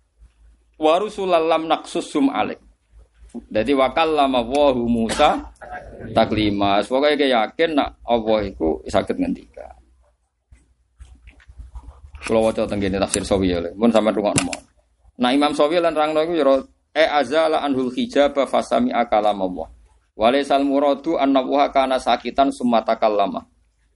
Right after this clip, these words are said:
Allah saiki ngendikani Musa. Oh dhisik ora to. Ora ngono maksude iku ora ngono. <laughs> Dadi lucu.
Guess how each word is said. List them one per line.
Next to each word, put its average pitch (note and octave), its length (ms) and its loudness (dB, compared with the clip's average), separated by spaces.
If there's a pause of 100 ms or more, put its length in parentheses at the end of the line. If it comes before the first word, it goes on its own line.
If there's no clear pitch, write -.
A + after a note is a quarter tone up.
(420)
Allah D#3+ 320 -2
saiki F#3+ 400 -2
ngendikani E3 560 2
Musa. D#3 400 -4
Oh D#3+ 80 4
dhisik C#3+ 240 0
ora C3+ 320 2
to. - 80 -20 (160)
Ora A2 160 2
ngono C3+ 480 0
maksude A#2 400 -4
iku B2 160 -4
ora G#2 160 -4
ngono. G2+ 240 -6 (160)
<laughs> B2 140 -2
Dadi G2 260 2
lucu. G#2+ 240 -2